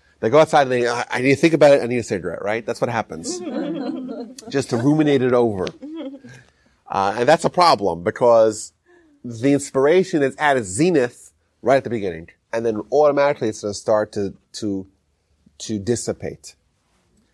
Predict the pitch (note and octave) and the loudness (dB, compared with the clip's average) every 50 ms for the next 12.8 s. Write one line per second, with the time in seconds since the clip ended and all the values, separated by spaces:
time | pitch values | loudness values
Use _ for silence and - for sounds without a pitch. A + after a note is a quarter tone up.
0 | _ _ _ _ _ - - - - - - - G2 G2+ F#2+ - - A2+ A2 A#2+ | _ _ _ _ _ -20 -18 -16 -14 -12 -10 -8 -8 -8 -8 -4 -2 0 0 0
1 | - - - _ - - - _ _ _ _ _ _ _ _ _ _ _ _ _ | 0 -4 -12 _ -20 -20 -20 _ _ _ _ _ _ _ _ _ _ _ _ _
2 | _ _ _ _ _ _ - G2+ - - - _ - - _ _ _ _ G2+ G#2+ | _ _ _ _ _ _ -12 -12 -12 -12 -16 _ -20 -20 _ _ _ _ -4 -2
3 | A2 G#2+ - A2 G#2 G#2 G#2+ - A2+ G#2 G2+ - - - A2 G2+ F#2+ F2 - _ | -2 -2 -2 -2 -2 -2 -2 -2 -4 -6 -8 -8 -8 -4 -4 -4 -4 -6 -10 _
4 | - - A2+ F2 G#2+ G#2 A#2 A#2+ - - - G#2 F2 G2+ A#2+ C#3 D#3 E3 - - | -10 -8 -8 -6 -4 -4 -4 -4 -4 -4 -4 -4 -2 -2 0 0 0 -2 -2 -4
5 | - G#2+ G2 - _ _ _ - - - _ G#2+ B2 D#3 E3 - - E3 B2 F2+ | -6 -6 -6 -6 _ _ _ -20 -20 -10 _ -4 -2 -2 -2 -2 -2 -4 -4 -4
6 | F#2+ G2+ A2 D3 F3+ G#3+ G#3 - - - G#2+ F2+ G2 A2+ - _ _ - - G#2 | -4 -4 -2 0 0 0 -2 -4 -4 -2 -2 -2 -2 -4 -8 _ _ -12 -12 -8
7 | G#2+ G2+ A#2 A#2+ A#2+ - - _ _ _ _ _ _ _ _ _ - - - - | -2 0 2 2 2 0 -6 _ _ _ _ _ _ _ _ _ -10 -10 -6 -2
8 | G#3 G#3+ G3 D#3 A#2+ G2+ - - _ _ _ _ _ _ _ - - _ _ _ | 0 0 0 0 0 -2 -6 -8 _ _ _ _ _ _ _ -20 -20 _ _ _
9 | - B2 B2+ B2 C#3+ E3+ F#3 E3 C#3 A2+ F#2+ - - - F#2 E2 - _ _ _ | -4 -2 0 0 2 2 2 2 2 0 -2 -4 -8 -10 -12 -12 -14 _ _ _
10 | _ _ _ _ _ _ _ _ _ _ _ _ _ _ _ _ - A#2+ A#2+ A#2+ | _ _ _ _ _ _ _ _ _ _ _ _ _ _ _ _ -4 0 0 0
11 | A#2+ A#2+ A#2 - - A#2+ A2+ - - E3+ F3 D#3+ D#3 D3 B2 A#2+ A#2 - - G3 | 0 -2 -6 -4 -4 -4 -2 -2 0 2 2 4 2 2 0 -4 -4 -2 -2 -2
12 | - - B2+ A#2+ G#2 A#2+ A#2 - F3 G3+ G#3 F#3 D#3 C3+ C3 B2+ | -2 -2 -2 -2 -2 -4 -2 0 0 0 0 2 2 2 2 0